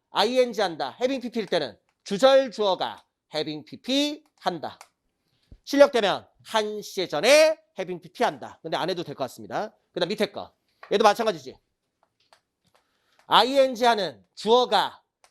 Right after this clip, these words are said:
동사한다. 똑같이 having 피피 하는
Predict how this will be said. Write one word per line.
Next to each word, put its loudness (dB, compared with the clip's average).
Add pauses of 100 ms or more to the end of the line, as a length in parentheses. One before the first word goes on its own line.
(140)
동사한다. -2
똑같이 -4 (280)
having -4
피피 -8
하는 2